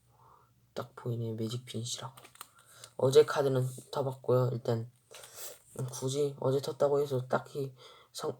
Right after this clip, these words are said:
성질이 변하는 건 아니기 때문에 일단 바로 리뷰 시작하도록 하겠습니다. 일단 카드를 뺐을 땐 카드 자체가 옆면이 굉장히 부드럽고요. 일단 굉장히 부드럽고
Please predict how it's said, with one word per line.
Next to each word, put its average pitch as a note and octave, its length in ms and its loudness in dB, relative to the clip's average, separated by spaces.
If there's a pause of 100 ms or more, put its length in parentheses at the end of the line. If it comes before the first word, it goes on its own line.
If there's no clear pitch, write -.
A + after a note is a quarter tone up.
성질이 E3+ 400 0
변하는 C3 340 2
건 C3 100 2
아니기 B2 240 0
때문에 C3 340 0
일단 B2+ 200 -4
바로 B2+ 300 0
리뷰 C3 260 -2
시작하도록 B2+ 560 -4
하겠습니다. B2 520 -6 (3250)
일단 - 160 -10
카드를 - 400 -4
뺐을 - 280 -4
땐 C#3 320 0 (460)
카드 E3 260 -2
자체가 C3+ 600 -2
옆면이 C#3+ 400 2
굉장히 D3+ 520 2
부드럽고요. B2 720 0 (1200)
일단 B2+ 440 0
굉장히 C3+ 440 0
부드럽고 B2+ 560 -2